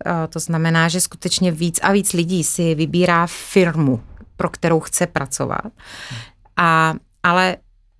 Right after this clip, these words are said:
jsou tam i věci, které právě, včera jsem měla hrozně hezký povídání s mými kolegy, jedna, jedna je z Indie, druhá z Ameriky,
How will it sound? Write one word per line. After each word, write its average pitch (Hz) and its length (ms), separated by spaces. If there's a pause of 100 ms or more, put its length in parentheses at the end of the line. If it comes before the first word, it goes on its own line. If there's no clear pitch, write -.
(280)
jsou 185 220
tam 233 240
i 220 120
věci, 202 300
které 196 320
právě, 190 640 (960)
včera 196 300
jsem 208 160
měla 202 240
hrozně 185 380
hezký 196 580 (120)
povídání 190 600
s - 100
mými 185 240
kolegy, 185 680
jedna, 170 200
jedna 180 340
je 180 80
z - 80
Indie, 185 340
druhá 180 240
z - 80
Ameriky, 170 480